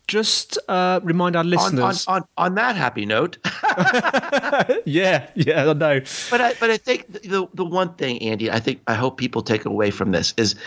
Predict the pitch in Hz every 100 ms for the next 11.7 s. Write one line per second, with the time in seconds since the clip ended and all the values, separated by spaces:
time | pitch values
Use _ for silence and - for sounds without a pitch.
0 | - - - - 123 160 190 165 151 135
1 | 143 - 107 101 - 110 127 - - 110
2 | 107 92 95 123 123 107 - - _ 127
3 | - 160 185 175 139 180 170 147 143 117
4 | 117 120 120 101 - 180 143 - _ _
5 | _ _ _ - 123 127 - 160 170 170
6 | 143 113 135 127 110 - 135 131 123 117
7 | 120 113 107 101 - 190 214 180 160 139
8 | 147 143 - - 143 123 113 147 147 131
9 | 110 - _ _ 139 135 117 131 123 117
10 | 117 120 127 135 113 110 - - - 71
11 | - - _ _ _ 110 104